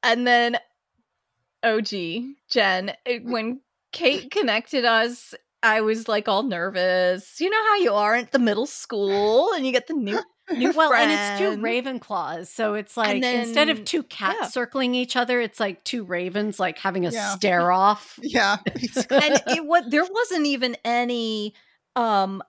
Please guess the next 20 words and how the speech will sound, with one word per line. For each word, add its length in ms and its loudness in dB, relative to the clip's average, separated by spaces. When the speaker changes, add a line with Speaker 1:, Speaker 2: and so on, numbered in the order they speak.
Speaker 1:
intro 960 0
leading 540 -4
up. 280 2
I 160 0
think 360 -6
the 80 -6
first 540 -2
time 240 0
you 160 0
and 80 0
I 140 2
interacted 640 -4
was 340 2
on 240 4
that 240 0
first 380 -6
recording, 600 -4
episode 420 -2
twelve. 180 2
Speaker 3:
Yeah. 220 4